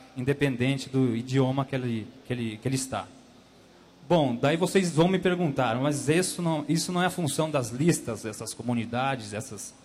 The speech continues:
esses, esses assuntos específicos, é, não é função, é, taguear esses assuntos,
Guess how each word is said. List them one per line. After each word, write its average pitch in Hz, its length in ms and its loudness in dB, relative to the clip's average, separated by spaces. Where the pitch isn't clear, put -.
esses, 104 640 -4
esses 113 280 -2
assuntos 127 500 -2
específicos, 113 960 -6
é, 110 280 -2
não 120 120 -2
é 151 60 2
função, 135 760 -2
é, 104 260 -4
taguear 139 680 0
esses 117 200 -6
assuntos, 147 480 -2